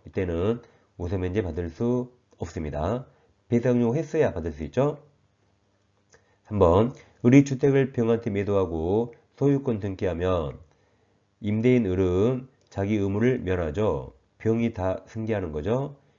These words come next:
이게 대항력 내용입니다. 사 번, 임차인 갑이 이익이 차임액에 달하는 차임을 연체하면 월세도 못 낸 사람 묵시효격갱신 인정 안 해줍니다.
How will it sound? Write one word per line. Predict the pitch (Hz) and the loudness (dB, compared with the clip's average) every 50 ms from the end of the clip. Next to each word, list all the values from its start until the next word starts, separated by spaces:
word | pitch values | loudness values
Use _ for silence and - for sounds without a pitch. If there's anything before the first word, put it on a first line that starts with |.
| _ _ _ | _ _ _
이게 | - 87 85 95 90 - | -10 -6 -4 -4 -4 -4
대항력 | - 95 92 90 87 87 90 95 113 117 117 - - | -4 -2 -2 -2 -2 -4 -2 -2 -2 -2 -4 -6 -8
내용입니다. | 80 82 82 78 78 73 71 73 73 73 85 98 117 127 131 - - _ _ _ _ _ _ _ _ _ _ _ _ _ _ _ _ _ _ _ _ _ _ _ _ _ _ _ _ _ _ _ | -8 -6 -6 -6 -6 -8 -8 -8 -6 -4 -4 -2 -2 -4 -6 -10 -14 _ _ _ _ _ _ _ _ _ _ _ _ _ _ _ _ _ _ _ _ _ _ _ _ _ _ _ _ _ _ _
사 | 98 90 | -4 0
번, | 87 85 85 95 113 117 120 - - _ _ _ _ _ - | 2 2 4 4 2 0 -2 -6 -14 _ _ _ _ _ -4
임차인 | 110 107 104 107 - 139 139 143 139 127 | -2 0 0 2 4 4 4 4 4 4
갑이 | 127 127 117 123 123 123 | 4 4 4 4 4 4
이익이 | - 101 117 123 135 131 123 127 131 127 123 | 4 4 4 4 4 2 2 2 2 2 0
차임액에 | - - - 117 117 113 113 110 107 107 104 107 127 131 131 127 - - - _ | -2 -4 -2 0 2 2 2 2 2 2 2 2 4 4 4 2 0 -4 -10 _
달하는 | - 95 92 92 92 92 90 85 82 90 104 117 123 120 - _ _ _ _ _ _ _ | -6 -2 0 0 0 0 0 0 2 2 2 2 0 -2 -6 _ _ _ _ _ _ _
차임을 | - - 123 127 135 135 135 135 135 113 | -8 -2 0 0 0 0 0 0 0 0
연체하면 | 90 85 85 82 - - - 104 95 90 90 98 98 87 73 67 - - - _ _ _ _ _ _ _ _ - | 0 -2 -4 -6 -8 -8 -4 -4 -2 0 0 2 2 2 0 -2 -6 -12 -20 _ _ _ _ _ _ _ _ -2
월세도 | - 98 104 95 - 139 135 139 131 | 2 2 2 2 2 2 4 4 4
못 | 113 110 | 4 4
낸 | 110 110 110 101 | 2 2 2 2
사람 | 107 101 90 87 87 98 113 120 117 - - - _ _ | 0 0 0 0 2 2 0 0 -2 -6 -12 -20 _ _
묵시효격갱신 | - 95 92 92 - - 117 107 - - 104 95 92 95 104 123 131 127 - | -6 -4 -4 -4 -2 -2 -2 -2 0 -2 -2 -2 -2 -2 -2 -2 -2 -2 -2
인정 | 80 80 82 85 95 92 - | -4 -4 -2 -2 -2 -2 -2
안 | 76 78 | -4 -4
해줍니다. | 80 78 82 78 76 73 69 73 82 92 117 131 156 | -4 -4 -6 -6 -6 -6 -4 -2 -2 -2 -2 -2 -4